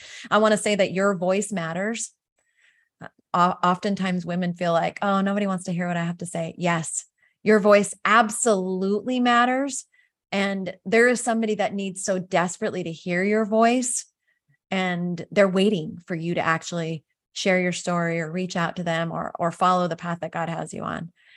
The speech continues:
And then lastly, I would just say, like, give yourself a break. Nobody's harder on you than you. And when God looks at you, he sees you as perfect, and he sees you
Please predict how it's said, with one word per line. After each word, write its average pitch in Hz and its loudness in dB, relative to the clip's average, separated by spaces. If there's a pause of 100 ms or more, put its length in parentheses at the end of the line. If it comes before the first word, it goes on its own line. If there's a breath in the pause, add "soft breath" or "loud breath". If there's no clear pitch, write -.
(160 soft breath)
And 208 2
then 214 2
lastly, 196 0
I 165 2
would 175 -4
just 180 -6
say, 170 -4
like, 165 -4
give 180 -2
yourself 180 -4
a 180 -4
break. 175 -2
Nobody's 190 0
harder 180 0
on 165 -2
you 170 -4
than 160 -6
you. 160 -4 (300 loud breath)
And 185 -2
when 180 -2
God 180 2
looks 170 -4
at 220 -2
you, 262 -2 (600)
he 247 4
sees 202 -2 (1600)
you 190 2
as 175 0
perfect, 214 -4
and 185 0
he 190 0
sees 208 -2
you 170 -2